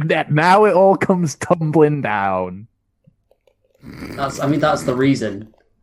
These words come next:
Speaker 2: I don't like him because he's cocky in the same way that, you
Speaker 1: How
Speaker 2: know,
Speaker 1: is he cocky?
Speaker 2: the, the whole planting the flag business.
Speaker 1: Nah.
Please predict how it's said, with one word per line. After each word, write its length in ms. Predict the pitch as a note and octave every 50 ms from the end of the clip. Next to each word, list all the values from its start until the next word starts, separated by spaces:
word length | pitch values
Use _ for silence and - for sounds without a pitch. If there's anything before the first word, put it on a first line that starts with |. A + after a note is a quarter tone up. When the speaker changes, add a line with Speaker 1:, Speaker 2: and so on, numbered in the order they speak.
| _ _ _ _ - - G2 - _ _ _ _ _ _ _ _ _ _ -
Speaker 2:
I 60 | C3+
don't 220 | B2+ C#3 C3 B2 B2
like 180 | B2 B2+ A#2+
him 140 | C3 B2 A2+
because 240 | A2 - - A2+ A2
he's 140 | A2 - -
cocky 560 | - - B2 - - A2+ G#2+ - G2+ G#2+ G#2+ -
in 80 | A2
the 80 | A2 A2
same 220 | - A2+ A2 G#2+
way 160 | G#2+ G#2 G#2
that, 240 | G2+ G#2 G2+ - - _ _ _ _ _ _ _ - -
you 80 | A#2+
Speaker 1:
How 60 | A3+
Speaker 2:
know, 60 | G#3+ -
Speaker 1:
is 60 | G#2
he 60 | B3 -
cocky? 580 | - C4 B3 B3+ _ - - - D#2+ - - _ _ _ _ _ _ _ _ _ _ _ _ _ _ _ _ _ _ _ _ _ _ _ _ _ _ _ _ _ _ _ _ _ -
Speaker 2:
the, 280 | B2+ B2+ A2+ A2+ - - - -
the 100 | - A#2
whole 260 | A#2 A#2+ A#2 A2 G#2+
planting 320 | - - A#2 A2+ A2+ A2 G#2+
the 80 | G#2+
flag 440 | - - A2+ A2+ A2+ A2+ A2 A2 - _ _ _ _ _ _
business. 560 | - G#2 G#2 - - G2+ G#2 - - - - _ _ _ _ _ _ _ _ _ _ _ _ _ _ _ _ _ _ _ _ _ _ _ _ _ _ _ _ -
Speaker 1:
Nah. 220 | - - G1+ -